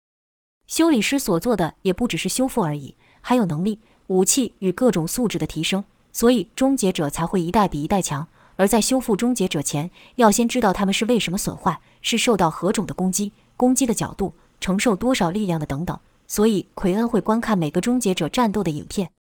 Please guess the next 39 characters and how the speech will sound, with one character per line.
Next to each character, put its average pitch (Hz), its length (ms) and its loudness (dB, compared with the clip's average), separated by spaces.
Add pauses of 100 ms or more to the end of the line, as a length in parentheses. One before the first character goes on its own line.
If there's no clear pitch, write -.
(580)
奎 294 220 4
恩 311 120 4
虽 302 140 0
然 277 160 2
不 233 80 -2
是 226 100 -2
战 247 200 0
斗 185 100 0
高 180 180 0
手， - 260 -4 (260)
但 254 160 4
正 240 160 0
所 180 120 -2
谓 202 140 0
旁 180 220 -2
观 226 160 0
者 151 120 -4
清， 196 220 -4 (300)
奎 208 180 2
恩 240 100 0
看 247 220 -2
多 233 140 -2
了 226 60 -2
战 214 200 0
斗， 165 180 -2 (260)
也 202 120 4
知 247 160 0
道 240 140 4
了 175 80 4
怎 160 120 -6
么 - 60 -10
战 - 220 0
斗。 165 180 -2 (300)
毕 247 120 2
竟 214 160 0
纸 165 140 -4
上 190 160 0
谈 175 180 -2
兵 220 200 -2